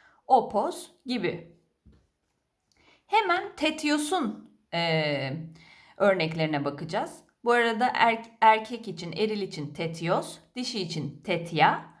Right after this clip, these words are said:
nötr için tetio. Bakalım erkek için örneklerimize. İlk örneğimizde ne demiş?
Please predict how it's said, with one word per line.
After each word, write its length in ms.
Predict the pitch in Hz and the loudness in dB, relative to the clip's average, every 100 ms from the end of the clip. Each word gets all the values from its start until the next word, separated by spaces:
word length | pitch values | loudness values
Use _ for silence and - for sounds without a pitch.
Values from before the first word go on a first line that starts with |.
| _ _ 320 | _ _ 0
nötr 300 | 320 311 196 | 0 2 0
için 260 | 190 381 466 - | 0 -4 -8 -10
tetio. 440 | - 311 - 165 - - - _ _ - - - | -2 -2 0 -4 -4 -10 -20 _ _ -20 -6 -2
Bakalım 400 | 339 320 247 285 - | 0 2 0 0 4
erkek 380 | 269 254 254 | 4 4 -6
için 200 | 214 254 | -10 -8
örneklerimize. 960 | 247 220 208 185 165 151 147 135 - - _ | -4 -4 -4 -6 -6 -6 -6 -8 -10 -16 _
İlk 240 | 330 311 | -10 -6
örneğimizde 600 | 277 233 220 214 220 285 269 | -2 -2 -2 -4 -2 -2 0
ne 160 | 220 | 0
demiş? 440 | 143 147 - - | -2 -4 -12 -18